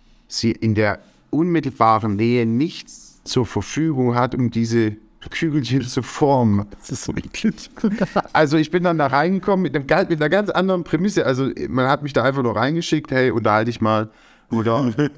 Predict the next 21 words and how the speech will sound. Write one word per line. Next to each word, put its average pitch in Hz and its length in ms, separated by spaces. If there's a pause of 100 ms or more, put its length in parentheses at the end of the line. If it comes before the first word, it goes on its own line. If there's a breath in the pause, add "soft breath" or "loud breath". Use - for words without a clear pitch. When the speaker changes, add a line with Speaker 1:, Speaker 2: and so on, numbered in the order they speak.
(360 loud breath)
Speaker 2:
die, 131 80
Speaker 1:
guck 117 220
mal, 135 160
Speaker 2:
die 120 80
Speaker 1:
ob 123 60
Speaker 2:
wussten 123 200
Speaker 1:
alles 117 100
Speaker 2:
aber 107 60
schon 117 180
alles, 107 200
was 101 120
Speaker 1:
Oder 131 220
zieh 160 140
sie 151 120
einfach 160 200
mal 147 160
krass 147 400
hoch 160 240
im 143 100
Bett, 143 340
Speaker 2:
Hm. 95 120